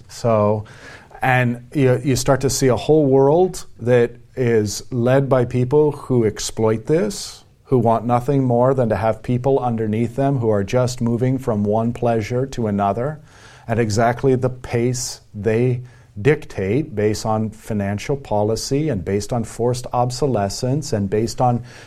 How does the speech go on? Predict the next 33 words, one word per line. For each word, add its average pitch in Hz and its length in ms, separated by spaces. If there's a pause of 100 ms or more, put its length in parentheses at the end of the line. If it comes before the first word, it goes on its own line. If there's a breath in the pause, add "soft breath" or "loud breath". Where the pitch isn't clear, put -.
(100)
scare 143 580
tactics 120 800
and 95 180
fear-mongering 110 1160
and, 101 260 (320 loud breath)
"Oh, 135 280
looks 135 300
like 127 220
we'll 131 140
need 127 340
two 143 220
years 135 440
to 110 120
slow 123 300
the 123 100
spread." 120 640 (840 loud breath)
And 120 300
so 131 280
on 131 160
and 120 140
so 170 260
forth. 120 520
If 127 200
they 127 140
can 120 220
keep 185 260
people 151 300
like 113 240
this, 110 400
they 123 160
can 135 220
be, 131 120
keep 123 420